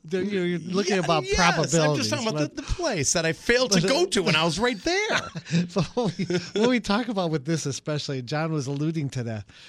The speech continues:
Speaker 1: all of our clients think that the day that they retire is the, the day that the market's gonna tank, and it's gonna stay that way for two years. We're gonna duplicate two thousand eight all over again,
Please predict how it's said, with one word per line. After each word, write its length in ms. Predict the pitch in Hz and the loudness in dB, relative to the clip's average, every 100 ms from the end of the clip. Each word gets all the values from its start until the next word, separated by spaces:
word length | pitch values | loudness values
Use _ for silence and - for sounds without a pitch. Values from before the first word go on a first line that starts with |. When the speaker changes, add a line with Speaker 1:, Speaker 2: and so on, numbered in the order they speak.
| - - - - _ 170 | -20 -20 -20 -20 _ -4
Speaker 1:
all 160 | 226 | -2
of 80 | 247 | -2
our 60 | 202 | -4
clients 380 | - 170 160 - | -2 -4 -2 -2
think 160 | 160 | -4
that 140 | 147 123 | -4 -6
the 80 | |
day 200 | 123 156 175 | -4 -2 0
that 140 | 165 | -2
they 140 | 151 | -2
retire 440 | 143 135 - 135 131 | -4 -4 -4 -2 -2
is 120 | 117 | -4
the, 80 | 127 | -6
the 300 | 131 120 120 | -8 -8 -8
day 180 | 131 147 | -6 -4
that 160 | 135 | -6
the 80 | 127 | -8
market's 380 | 123 123 131 - | -8 -8 -10 -10
gonna 180 | 113 110 | -10 -10
tank, 340 | - 117 101 | -8 -8 -10
and 120 | 113 | -12
it's 140 | 113 - | -10 -10
gonna 180 | 120 | -6
stay 280 | 123 - 170 | -6 -4 -4
that 180 | 156 135 | -4 -4
way 100 | 127 | -6
for 160 | 123 120 | -8 -10
two 240 | - 139 | -10 -6
years. 420 | 131 120 95 101 | -6 -6 -8 -14
We're 200 | 127 135 | -14 -12
gonna 220 | 135 123 120 | -10 -12 -14
duplicate 800 | 117 127 180 202 180 - 143 - | -16 -6 -4 -4 -4 -4 -4 -4
two 160 | 170 | -6
thousand 400 | 170 156 143 120 - | -4 -2 -2 -6 -10
eight 260 | 151 156 131 | -8 -8 -8
all 300 | 127 160 165 | -6 -2 -2
over 220 | 156 135 | -2 -6
again, 340 | 120 123 120 | -6 -6 -8